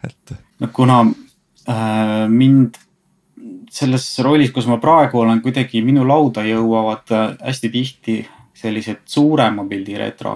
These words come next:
Speaker 2: küsimused, siis mulle hästi meeldib timeline. Et seal on siis idee selles, et, eh, noh, kui sa teed nädala retrot, siis ei ole timeline'il mingit mõtet, sest et nädalat aega kõik mäletavad tagasi.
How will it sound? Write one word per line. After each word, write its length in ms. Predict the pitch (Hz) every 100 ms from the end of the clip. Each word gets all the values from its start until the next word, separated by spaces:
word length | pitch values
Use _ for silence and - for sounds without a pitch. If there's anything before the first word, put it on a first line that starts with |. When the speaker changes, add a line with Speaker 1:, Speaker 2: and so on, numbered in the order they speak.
| 101
Speaker 2:
küsimused, 560 | 110 - 101 101 95 _ _ _ _ _ _
siis 220 | - 113
mulle 220 | 120 120
hästi 240 | 131 - 127
meeldib 240 | 123 117
timeline. 600 | - 123 110 101 104 101 113 _ _ _ _ _ -
Et 100 | 110 -
seal 280 | - 113 110
on 120 | 101
siis 180 | 107 113
idee 280 | 117 139 131
selles, 300 | 135 123 110
et, 120 | - -
eh, 280 | - 117 110 127
noh, 160 | 117 _ _
kui 120 | - 127
sa 120 | 127
teed 160 | 131 139
nädala 300 | 170 113 107
retrot, 380 | 117 117 110 -
siis 160 | 113 127
ei 60 |
ole 120 | 117 117
timeline'il 420 | 135 120 113 120
mingit 200 | 139 123
mõtet, 300 | 143 147 110
sest 160 | - -
et 100 | 120
nädalat 440 | 139 143 113 110 -
aega 300 | 120 107 107
kõik 220 | 117 -
mäletavad 460 | 120 110 - 107 -
tagasi. 400 | 110 - -